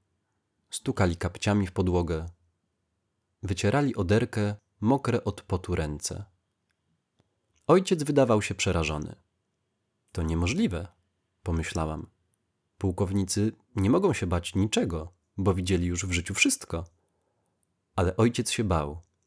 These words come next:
Chociaż telewizor był przecież tylko prostą skrzynką, obudową z plastiku, kineskopem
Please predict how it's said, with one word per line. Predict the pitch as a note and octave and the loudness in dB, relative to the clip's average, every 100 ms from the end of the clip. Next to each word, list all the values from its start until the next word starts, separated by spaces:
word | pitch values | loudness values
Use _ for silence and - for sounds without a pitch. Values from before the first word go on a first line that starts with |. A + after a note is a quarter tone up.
| _ - | _ -8
Chociaż | C3+ F3 - - - _ | -2 0 0 -2 -8 _
telewizor | - B2+ C3+ F3 E3+ | 0 0 2 2 0
był | D#3 E3+ | 2 0
przecież | - E3 E3+ - | 0 0 -2 -2
tylko | - D#3 D#3+ D#3+ - _ | -2 -2 -2 -2 -4 _
prostą | D3 A2 - A2+ A#2 | 0 2 2 -2 -2
skrzynką, | - C3 F#2+ - D#2+ E2+ _ _ _ _ _ - | 0 0 0 -2 -10 -10 _ _ _ _ _ -4
obudową | - A2+ G#2 F2 F2 | 0 4 4 4 0
z | |
plastiku, | - F2 - G#2 - A#2+ B2 - _ _ _ | -2 -6 -4 -6 -2 -2 -2 -8 _ _ _
kineskopem | - B2+ F2 - F#2 G#2 G2+ | -2 0 0 0 -2 0 -2